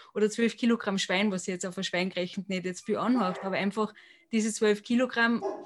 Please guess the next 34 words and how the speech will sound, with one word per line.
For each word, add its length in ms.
bestes 440
Fleisch, 420
ja, 240
weil, 300
weil 180
vor 140
allem, 180
es 240
ist 140
ja 160
nicht, 200
dass 140
das 160
ganze 300
Schwein 260
verwendet 480
wird, 220
sondern 480
es 180
sind 640
bei 120
uns 180
in 260
Europa 380
oder 120
in 100
Österreich 460
immer 160
nur 120
die 40
besten 420
Teile, 300
ja. 200
Äh, 260